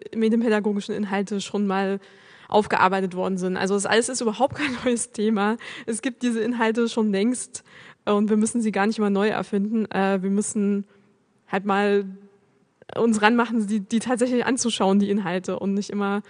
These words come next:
zu fordern, <laughs> dass es neue gibt, sondern eben auch diese, diese Leute, die sich damit auskennen, an die Schulen ranholen, ähm, Workshops veranstalten, dass man mal kennenlernt, was gibt's denn eigentlich schon und wie gut ist das?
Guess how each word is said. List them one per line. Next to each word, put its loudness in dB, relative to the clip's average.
zu -6
fordern, 2
<laughs> -4
dass 0
es -2
neue 2
gibt, -4
sondern 0
eben 0
auch 0
diese, -6
diese -4
Leute, 0
die -2
sich -4
damit -2
auskennen, -4
an -8
die -8
Schulen -10
ranholen, 0
ähm, 0
Workshops 0
veranstalten, -4
dass -6
man -2
mal -6
kennenlernt, -4
was -14
gibt's -8
denn -4
eigentlich -8
schon -6
und -4
wie -2
gut -4
ist -6
das? -10